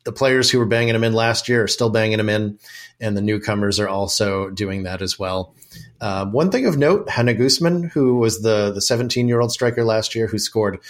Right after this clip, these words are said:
a ton of goals, she had injury struggles, and she has only played thirty-six minutes with the team this year. She's played a little bit on the second team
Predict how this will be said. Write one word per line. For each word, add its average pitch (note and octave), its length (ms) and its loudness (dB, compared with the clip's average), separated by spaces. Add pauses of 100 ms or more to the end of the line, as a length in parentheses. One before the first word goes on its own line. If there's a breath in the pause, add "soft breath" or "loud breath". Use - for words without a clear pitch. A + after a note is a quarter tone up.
(180 loud breath)
a A#2 100 -6
ton A2 280 -2
of G2+ 140 -4
goals, G#2+ 420 0 (240 loud breath)
she C#3 240 -2
had A#2 260 -2
injury C3+ 320 2
struggles, B2+ 800 0
and G#2 180 -4
she - 120 -4
has B2 420 -4 (120)
only F3+ 300 0
played C#3+ 540 0 (640 soft breath)
thirty-six C3+ 520 0
minutes A2+ 340 -2
with A#2 100 -6
the A#2 60 -8
team C#3 260 -2
this D3 180 0
year. D3 300 0
She's - 320 -6
played C#3 180 2
a A2+ 40 2
little A#2+ 240 0
bit A#2+ 180 2
on G#2+ 180 -2
the F#2+ 80 -4
second A#2+ 380 0
team B2+ 420 -6